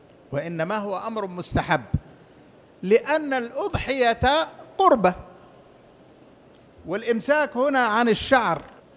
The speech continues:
والأظفار من أجل الأضحية. فإذا كانت الأضحية هي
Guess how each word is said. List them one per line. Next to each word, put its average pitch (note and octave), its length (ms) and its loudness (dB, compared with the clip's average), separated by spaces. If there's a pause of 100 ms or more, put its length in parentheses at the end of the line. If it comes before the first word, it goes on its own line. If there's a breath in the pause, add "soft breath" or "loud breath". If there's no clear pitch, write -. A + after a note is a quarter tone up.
والأظفار A3 840 4 (240)
من C4 160 -2
أجل C#4+ 280 0
الأضحية. A3 560 -4 (340)
فإذا G3+ 280 0
كانت C#4+ 360 -2
الأضحية C4 500 2
هي F3 360 -2